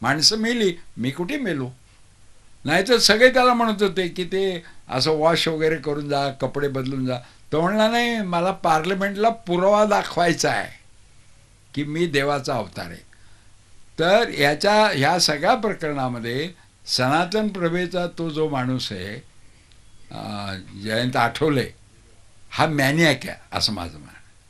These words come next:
हा देवादेव, त्याला असं वाटतंय की देवांना मी कंट्रोल करतो, अशी त्याची एक वेडाची समजूत आहे. आणि मग तो वाक्यचाना सांगतोय. आणि वेड्यांनी राज्य केलेलं आहे, कारण जर्मनी इतका वेडा झाला होता की आता त्याच्यावर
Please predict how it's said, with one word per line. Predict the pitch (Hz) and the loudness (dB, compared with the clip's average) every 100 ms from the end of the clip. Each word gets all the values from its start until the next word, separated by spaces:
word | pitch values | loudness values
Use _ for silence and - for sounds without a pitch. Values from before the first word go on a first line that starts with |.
| - - | -20 -20
हा | - 107 123 139 165 | -12 -4 -2 0 -2
देवादेव, | 127 123 147 165 156 143 | -2 0 2 0 0 -4
त्याला | 143 151 | 0 2
असं | 170 143 143 | 2 0 -2
वाटतंय | 131 113 151 | -4 -4 -8
की | 156 180 196 - - - | -6 -4 -4 -6 -18 -8
देवांना | 107 135 156 170 175 | 2 4 4 2 2
मी | 175 | 0
कंट्रोल | 170 127 110 101 | 0 -2 -2 -10
करतो, | 95 - - - - - - - - - - | -14 -16 -18 -20 -20 -20 -20 -20 -20 -10 0
अशी | 123 131 208 - | 2 2 0 2
त्याची | 175 175 254 262 | 4 4 4 4
एक | 277 | 4
वेडाची | 247 226 233 233 240 | 6 8 8 6 6
समजूत | - 175 156 143 127 | 6 4 0 -4 -6
आहे. | 90 - - - - - - | -14 -18 -20 -20 -20 -16 -2
आणि | 127 190 | 0 2
मग | 175 208 277 | 2 2 2
तो | 285 | 4
वाक्यचाना | 254 196 175 156 135 107 | 6 6 4 0 -2 -4
सांगतोय. | - 82 71 - - - - - - - - - - | -6 -6 -18 -20 -20 -20 -20 -20 -20 -20 -20 -20 -4
आणि | 127 165 233 262 | 0 2 2 0
वेड्यांनी | 165 143 160 208 226 240 | 2 4 4 4 2 2
राज्य | 185 175 185 | 2 2 2
केलेलं | 233 185 196 262 285 | 0 2 4 4 4
आहे, | 233 | 0
कारण | 165 170 147 | -2 0 2
जर्मनी | 156 175 202 208 | 2 2 0 0
इतका | 190 - 233 | 0 0 4
वेडा | 208 208 196 | 4 4 4
झाला | 160 151 | 4 2
होता | 139 135 135 | 0 0 -2
की | 151 160 | -2 -2
आता | 143 185 | 0 0
त्याच्यावर | 180 180 180 | -2 -2 -4